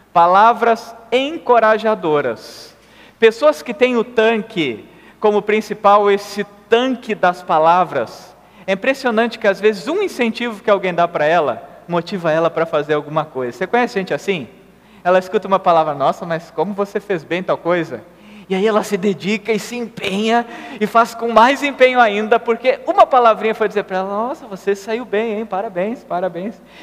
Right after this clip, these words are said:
E a pessoa se motiva e fica encorajada, e ela começa a encarar. E é interessante que aqui tem um detalhe: que encorajamento não é palavras vazias, são palavras realistas.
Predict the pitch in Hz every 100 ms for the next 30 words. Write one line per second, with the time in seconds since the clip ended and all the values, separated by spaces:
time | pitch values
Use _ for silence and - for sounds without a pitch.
0 | 240 196 190 202 226 226 240 233 226 -
1 | 233 214 247 - - 214 208 247 240 233
2 | 240 285 285 269 269 262 220 220 226 208
3 | 160 135 - 196 214 226 220 220 226 233
4 | 233 233 240 240 220 180 180 160 - -
5 | - - 214 208 233 233 254 233 262 262
6 | - 240 269 269 254 220 208 208 208 208
7 | 143 110 - - - 233 311 269 240 214
8 | 208 185 196 233 214 196 202 214 214 214
9 | 208 214 208 240 190 170 127 107 - -
10 | _ _ _ _ _ _ _ _ - 190
11 | 180 185 190 190 190 196 208 151 147 -
12 | 110 - _